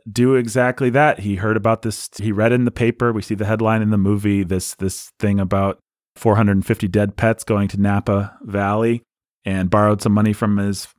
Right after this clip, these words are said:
friends and family and went and shot in nineteen seventy-seven. Total budget,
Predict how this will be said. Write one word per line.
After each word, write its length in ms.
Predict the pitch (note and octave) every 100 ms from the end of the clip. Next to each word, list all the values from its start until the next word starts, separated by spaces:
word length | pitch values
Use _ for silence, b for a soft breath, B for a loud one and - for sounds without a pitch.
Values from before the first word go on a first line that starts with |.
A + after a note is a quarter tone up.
| _
friends 340 | - A2 G2+
and 180 | G#2 G2+
family 600 | - A2 A2 A#2+ A#2+ B2
and 160 | G2 G2
went 140 | G#2
and 100 | G2+
shot 400 | - G#2+ G#2+ -
in 160 | - G2+
nineteen 380 | G#2 G#2 A2 G2+
seventy-seven. 840 | G#2+ G#2 G#2 A2 G#2+ G#2+ G#2 G2+ -
Total 240 | A2+ A2
budget, 460 | G2 G#2 G#2 G2+